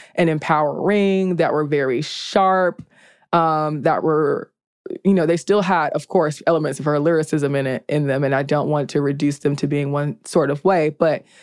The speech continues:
there was that incongruity in a way from that manner, but also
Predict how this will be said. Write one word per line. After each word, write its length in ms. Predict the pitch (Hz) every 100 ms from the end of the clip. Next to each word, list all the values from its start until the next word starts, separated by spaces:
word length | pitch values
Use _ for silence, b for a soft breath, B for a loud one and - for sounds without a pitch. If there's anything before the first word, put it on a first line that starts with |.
| b
there 120 | - 185
was 100 | 170
that 200 | 180 -
incongruity 1040 | 226 226 208 175 180 151 180 180 175 175 -
in 160 | 175
a 80 | 165
way 460 | 156 143 147 156 160 _ _ _ _ _
from 240 | - 165
that 220 | 175 233
manner, 380 | 180 156 151 156
but 180 | 151 160
also 720 | - 165 - 170 160 156 160